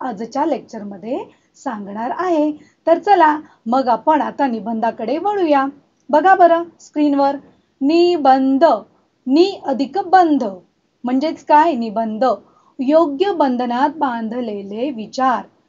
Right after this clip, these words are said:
निबंधाचा अर्थ काय आहे? योग्य बंधनात बांधलेले विचार. निबंध या शब्दाचा अर्थ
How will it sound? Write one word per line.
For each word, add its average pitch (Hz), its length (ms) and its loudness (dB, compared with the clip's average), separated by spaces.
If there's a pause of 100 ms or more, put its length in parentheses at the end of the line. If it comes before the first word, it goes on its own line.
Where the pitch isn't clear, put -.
(240)
निबंधाचा 294 580 0
अर्थ 294 240 2
काय 330 320 2
आहे? 330 280 4 (480)
योग्य 277 420 2
बंधनात 226 560 -2
बांधलेले 226 800 -4
विचार. 226 440 -4 (600)
निबंध 359 420 2 (260)
या 330 180 8
शब्दाचा 302 480 4
अर्थ 262 300 0